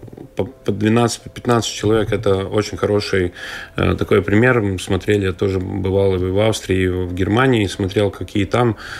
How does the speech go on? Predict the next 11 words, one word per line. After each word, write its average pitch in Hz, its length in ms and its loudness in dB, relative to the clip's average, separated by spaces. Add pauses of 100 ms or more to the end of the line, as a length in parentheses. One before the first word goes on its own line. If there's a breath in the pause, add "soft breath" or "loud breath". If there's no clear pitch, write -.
(220 loud breath)
эти - 120 -4
пансионаты, 98 600 2
и, - 360 -8
и - 20 -4
там, 101 240 0
в 90 40 -4
принципе, 101 280 0
такое, 98 680 -2
такая 101 440 2
организация, 98 580 2
что 87 300 -4